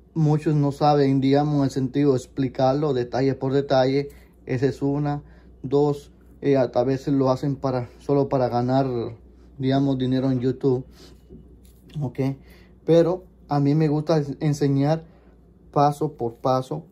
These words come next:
por qué razón tiene alto valor. Ok,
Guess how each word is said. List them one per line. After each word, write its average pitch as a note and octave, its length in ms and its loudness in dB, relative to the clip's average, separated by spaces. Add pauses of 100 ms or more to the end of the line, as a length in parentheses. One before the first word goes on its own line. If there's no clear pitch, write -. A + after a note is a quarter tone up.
(140)
por B2+ 220 -6
qué C#3 160 -2
razón C#3 420 -4
tiene C3+ 480 -4
alto C#3 320 -4
valor. C#3 420 -2 (1200)
Ok, B2+ 180 -8